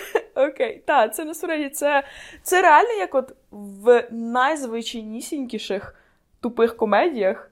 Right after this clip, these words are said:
<laughs> Оце подано було. Та, це трішки дивно, і воно тут не дуже працювало. Типу, воно вибивалося з жанру, воно вибивалося з суті, і воно вибивалося з загального контексту,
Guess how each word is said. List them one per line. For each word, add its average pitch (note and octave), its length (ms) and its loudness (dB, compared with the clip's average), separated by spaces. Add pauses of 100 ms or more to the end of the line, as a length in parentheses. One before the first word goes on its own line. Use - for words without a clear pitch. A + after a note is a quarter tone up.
(100)
<laughs> - 1080 -4
Оце A#3 260 -2
подано G3+ 480 -4
було. G3 300 -8
Та, G3+ 200 2
це D4 160 -10
трішки C4+ 380 -8 (220)
дивно, G3 400 0
і A2 40 -4
воно A3+ 220 -2
тут A#3 200 -8
не A#3 160 0
дуже G#3 340 0
працювало. A3 800 4 (460)
Типу, A3+ 200 -2
воно A#3 200 4
вибивалося A3+ 600 2
з G3 60 -2
жанру, C4 480 0
воно A3 240 -8
вибивалося G#3 640 0
з - 120 -6
суті, C#4+ 560 0
і G#3+ 140 -4
воно A#3 400 2 (220)
вибивалося G#3 640 2
з - 20 -4
загального G3+ 520 2
контексту, G3+ 760 0